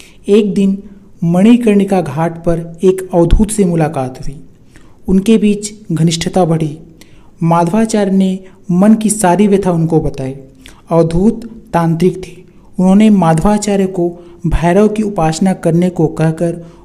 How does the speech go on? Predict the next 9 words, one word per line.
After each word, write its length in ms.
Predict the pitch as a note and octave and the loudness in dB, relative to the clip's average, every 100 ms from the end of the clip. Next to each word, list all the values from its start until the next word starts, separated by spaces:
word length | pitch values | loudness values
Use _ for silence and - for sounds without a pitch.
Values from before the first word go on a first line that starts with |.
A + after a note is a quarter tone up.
| - | -8
उपासना 480 | D#3+ E3+ E3 F#3+ F#3+ | -2 -2 -2 -2 -2
का 160 | F3 | -2
विधि 300 | D#3 D#3 F#3 | -2 0 2
विधान 280 | F3+ D#3+ D#3 | 2 0 -4
बता 260 | D3 C#3 C3 | -4 -6 -6
दिया। 320 | C3 D3+ E3 - _ - - - - - | -8 -14 -16 -20 _ -20 -20 -20 -20 -2
एक 240 | A3 B3+ A#3+ | 2 4 2
वर्ष 320 | G3+ G3 - | 0 -2 -4
तक 220 | F#3 - | -6 -6